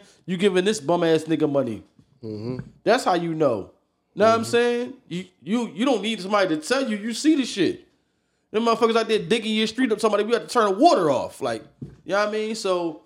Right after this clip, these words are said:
Speaker 1: that's right there. You don't really need nobody to tell you that, I mean, it's no physical signs to see it. You just know that it's happening. You can't save money.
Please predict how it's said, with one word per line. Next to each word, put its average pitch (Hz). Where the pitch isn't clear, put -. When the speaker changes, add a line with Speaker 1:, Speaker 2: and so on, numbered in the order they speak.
Speaker 1:
that's 208
right 185
there. 220
You 170
don't 240
really 185
need 180
nobody 170
to 135
tell 175
you 175
that, 151
I 156
mean, 151
it's 147
no 208
physical 180
signs 185
to 156
see 175
it. 147
You 190
just 151
know 156
that 147
it's 123
happening. 135
You 156
can't 160
save 156
money. 156